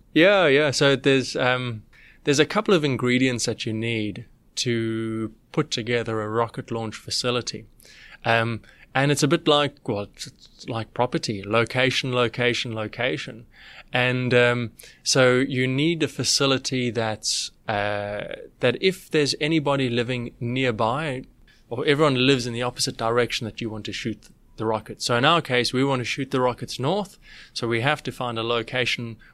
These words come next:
where everyone's, uh, sorry, we want to shoot them south. So everyone has to be to the north of the facility, proposed facility. And you need to be right close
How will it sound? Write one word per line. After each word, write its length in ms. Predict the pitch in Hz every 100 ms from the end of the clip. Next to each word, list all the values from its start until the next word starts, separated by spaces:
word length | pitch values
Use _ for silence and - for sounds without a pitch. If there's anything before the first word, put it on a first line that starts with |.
| -
where 140 | 139
everyone's, 760 | 131 120 117 113 110 107 104 - - _ -
uh, 240 | 113 110
sorry, 220 | 104 104 110
we 100 | 127
want 100 | 127
to 40 | -
shoot 180 | 131
them 160 | 113 104
south. 380 | - 185 143 117
So 120 | -
everyone 440 | 143 151 139 120 110
has 200 | 117 -
to 100 | 104
be 160 | 110
to 120 | 107 110
the 80 |
north 300 | 113 110 101
of 80 | 113
the 80 | 104
facility, 640 | - 127 170 165 - - - - _ _ _ - - _
proposed 440 | 117 143 147 -
facility. 540 | - - 107 110 131 - - - - - - -
And 380 | 127 127 135 - - -
you 100 | 139
need 160 | 156 151
to 80 |
be 140 | 135 131
right 460 | 113 117 151 165 -
close 560 | - 139 135 - - -